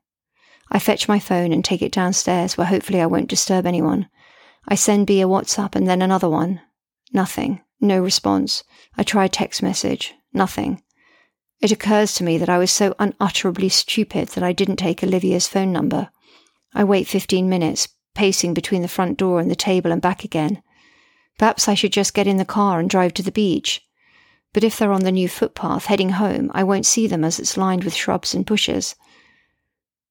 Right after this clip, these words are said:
At twelve forty-five, I pick up the phone again and call Boo's number.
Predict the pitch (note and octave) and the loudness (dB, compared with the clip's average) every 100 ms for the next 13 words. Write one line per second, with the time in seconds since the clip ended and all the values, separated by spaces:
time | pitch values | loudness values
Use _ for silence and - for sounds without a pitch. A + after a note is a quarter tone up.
0 | - A#3+ - G#3+ G#3 A3 - - F3+ E3+ | -8 -4 2 2 2 0 -2 -2 -2 0
1 | E3 E3 G#3 - - - F#3 F3+ F3 F3+ | 0 -2 -4 -4 -6 -2 0 0 0 0
2 | E3+ E3 E3 F#3 F3+ F#3+ G3 - F#3+ F#3+ | 0 -2 -2 -2 0 2 2 2 2 2
3 | - | 0